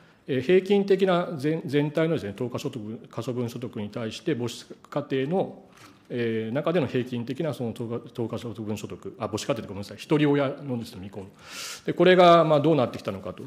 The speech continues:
いうことで、ここがあんまり上がらない中で、全体上がってきているという中で、まあ、低下してきているということでございます。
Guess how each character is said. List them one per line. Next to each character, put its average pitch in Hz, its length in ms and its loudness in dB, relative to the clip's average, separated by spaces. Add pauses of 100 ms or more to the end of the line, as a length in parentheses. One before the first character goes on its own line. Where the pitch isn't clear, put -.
(140)
い 113 60 -6
う 113 80 -6
こ 120 100 -10
と 107 160 -10
で、 139 160 0
こ 143 160 -4
こ 202 80 4
が 185 80 8
あ 175 40 8
ん 196 40 4
ま 202 80 4
り 156 60 4
上 139 100 4
が 170 100 4
ら 196 120 6
な 196 160 4
い 196 80 2
中 190 260 0
で、 170 140 2
全 123 220 0
体 127 120 -4
上 104 60 -4
が 101 80 -6
っ 101 40 -10
て 113 140 -14
き - 80 -18
て 117 60 -12
い 101 40 -12
る 117 100 -12 (360)
と 135 60 -8
い 127 100 -2
う 131 60 -2
中 143 240 -2
で、 180 180 4
ま 117 140 0
あ、 - 20 -2
低 107 160 -4
下 98 140 -8
し - 80 -14
て 104 80 -16
き - 40 -20
て - 60 -18
い - 40 -20
る - 60 -20 (200)
と - 40 -10
い 120 60 -6
う 113 60 -8
こ 120 100 -16
と 147 80 -12
で 139 80 -4
ご 104 80 -8
ざ 92 140 -12
い 82 40 -16
ま 104 120 -20
す。 - 120 -20